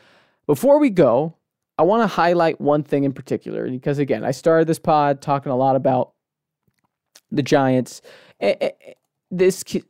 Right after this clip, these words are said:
continuous, you know, feeling a-, as a fan, and this is one I've experienced watching this year. Again,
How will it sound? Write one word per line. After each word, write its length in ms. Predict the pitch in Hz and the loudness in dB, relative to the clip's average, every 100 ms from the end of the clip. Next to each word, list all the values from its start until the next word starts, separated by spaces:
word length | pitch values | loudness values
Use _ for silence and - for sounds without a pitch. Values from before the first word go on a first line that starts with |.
| _ | _
continuous, 1120 | - 220 180 - 240 240 240 175 113 - - - _ | -6 -6 -6 -4 -2 0 0 -2 -2 -6 -18 -20 _
you 100 | 160 | -2
know, 140 | 143 | 0
feeling 840 | 135 - - 190 190 156 - 143 151 _ _ _ - | -2 -6 -6 -2 -2 -2 -4 -8 -12 _ _ _ -12
a-, 200 | 82 - | -8 -4
as 180 | 156 160 | -2 -2
a 40 | |
fan, 280 | 165 - 202 | -2 -2 0
and 100 | 160 | 0
this 100 | 208 | -2
is 60 | 220 | -4
one 160 | 202 | -2
I've 260 | 104 139 185 | 0 0 0
experienced 520 | 185 - 160 151 - | -4 -4 -4 -4 -6
watching 420 | 127 123 147 - | -4 -2 -2 -4
this 240 | 117 - - | -8 -8 -6
year. 140 | 165 | -4
Again, 340 | 185 139 190 | -2 -2 -4